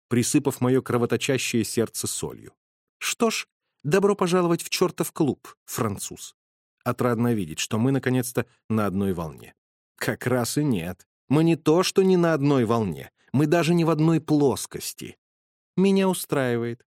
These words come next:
Сесилия показывает на дверь. «Ты знаешь, где выход». Сесилия резко втягивает воздух,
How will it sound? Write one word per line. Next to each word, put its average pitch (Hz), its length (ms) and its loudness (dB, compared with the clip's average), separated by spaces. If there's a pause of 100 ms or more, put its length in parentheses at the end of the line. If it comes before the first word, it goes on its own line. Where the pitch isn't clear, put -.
Сесилия 123 500 0
показывает 95 560 -2
на 90 140 -6
дверь. 71 280 -16 (280)
«Ты 175 120 2
знаешь, 143 520 -2
где 101 220 -2
выход». - 260 -8 (580)
Сесилия 156 520 2
резко 170 280 2
втягивает 110 520 0
воздух, 117 400 -2